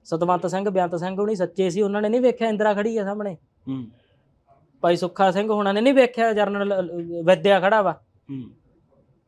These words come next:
Speaker 1: ਤੇ ਸਾਨੂੰ ਵੀ ਨਹੀਂ ਦੀਂਦੇ ਇਹ ਵੱਡੇ ਅਫਸਰ, ਕਿਉਂ? ਸੱਚੇ ਆ। ਲੜਕੀ ਦਾ ਰੇਪ ਹੋਇਆ, ਐਸ ਐਸ ਪੀ ਕੋਲੇ ਗਈ ਆ ਪਰਿਵਾਰ ਸਮੇਤ, ਐਸ ਐਸ ਪੀ ਨੇ ਐਪਲੀਕੇਸ਼ਨ ਹੀ ਨਹੀਂ ਪੜ੍ਹੀ।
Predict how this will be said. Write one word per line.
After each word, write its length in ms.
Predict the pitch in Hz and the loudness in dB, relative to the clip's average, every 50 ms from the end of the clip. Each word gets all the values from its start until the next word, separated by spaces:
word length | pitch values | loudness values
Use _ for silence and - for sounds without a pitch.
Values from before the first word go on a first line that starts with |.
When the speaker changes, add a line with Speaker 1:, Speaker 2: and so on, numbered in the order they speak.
| _ _ _ _ | _ _ _ _
Speaker 1:
ਤੇ 100 | - 156 | -4 -2
ਸਾਨੂੰ 300 | 147 160 151 151 170 175 | 0 0 0 0 0 0
ਵੀ 60 | 185 202 | 0 2
ਨਹੀਂ 120 | 214 214 | 0 2
ਦੀਂਦੇ 280 | 185 196 208 214 226 220 | 2 0 0 0 0 0
ਇਹ 140 | 202 196 | 0 -2
ਵੱਡੇ 300 | 202 214 185 175 165 156 | -4 -4 -2 -2 -2 -2
ਅਫਸਰ, 260 | 151 - - 160 160 160 _ _ _ _ _ _ | -4 -6 -10 -14 -14 -14 _ _ _ _ _ _
ਕਿਉਂ? 260 | - 196 240 269 262 262 - | 2 2 4 4 2 -2 -4
ਸੱਚੇ 400 | - - 175 175 - 220 226 226 | -2 -2 -2 0 2 2 4 4
ਆ। 100 | 240 226 214 - _ _ _ _ _ _ _ _ _ _ _ _ _ _ - - _ - _ _ _ _ _ 170 | 2 0 -4 -10 _ _ _ _ _ _ _ _ _ _ _ _ _ _ -20 -20 _ -20 _ _ _ _ _ -8
ਲੜਕੀ 500 | 160 160 170 185 208 311 - - 233 240 | 2 6 6 6 6 6 2 0 2 4
ਦਾ 160 | 233 220 196 | 6 6 6
ਰੇਪ 240 | 180 180 175 170 175 | 4 2 -2 -2 -4
ਹੋਇਆ, 260 | 170 156 151 147 156 | -4 -4 -2 0 2
ਐਸ 160 | 185 196 170 | 2 2 0
ਐਸ 180 | 185 180 165 - | 0 -4 -6 -8
ਪੀ 120 | - 190 | -10 -6
ਕੋਲੇ 220 | 170 - 180 185 170 | -2 -2 -2 0 0
ਗਈ 240 | 185 208 220 214 | 0 0 0 -2
ਆ 60 | 208 202 | -4 -4
ਪਰਿਵਾਰ 320 | 202 190 180 185 180 170 | -2 -2 -2 -2 -2 -2
ਸਮੇਤ, 260 | 160 180 180 170 170 | -4 -8 -8 -8 -10
ਐਸ 720 | 170 160 _ _ _ _ _ _ _ _ _ - 170 165 170 | -12 -14 _ _ _ _ _ _ _ _ _ -2 -2 0 0
ਐਸ 140 | 175 170 | -2 -4
ਪੀ 120 | 160 175 175 | -4 -4 -4
ਨੇ 180 | 170 170 165 160 165 165 | -4 -4 -6 -6 -8 -10
ਐਪਲੀਕੇਸ਼ਨ 480 | 160 160 - 190 190 196 190 190 185 185 | -10 -8 -6 -6 -6 -6 -8 -10 -12 -14
ਹੀ 40 | 180 | -14
ਨਹੀਂ 120 | 175 170 | -16 -16
ਪੜ੍ਹੀ। 180 | 160 175 170 | -16 -18 -18